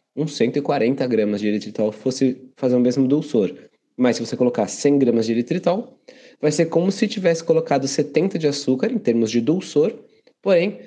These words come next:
não tem praticamente nenhuma caloria. Tem, tipo,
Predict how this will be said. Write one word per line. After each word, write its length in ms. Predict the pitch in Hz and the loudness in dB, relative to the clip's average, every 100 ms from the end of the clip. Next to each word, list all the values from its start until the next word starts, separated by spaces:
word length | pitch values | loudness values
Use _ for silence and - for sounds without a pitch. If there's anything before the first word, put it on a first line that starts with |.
| - _ _ | -20 _ _
não 160 | 151 185 | 0 0
tem 140 | 185 | 0
praticamente 680 | 180 170 170 - 160 156 160 | 0 0 0 -2 -2 -2 -2
nenhuma 400 | 175 170 156 151 | 0 2 2 0
caloria. 560 | 131 117 117 104 101 92 | -2 0 2 2 0 -2
Tem, 200 | 92 113 | -4 -4
tipo, 560 | 113 - 120 95 - | -6 -4 0 0 -2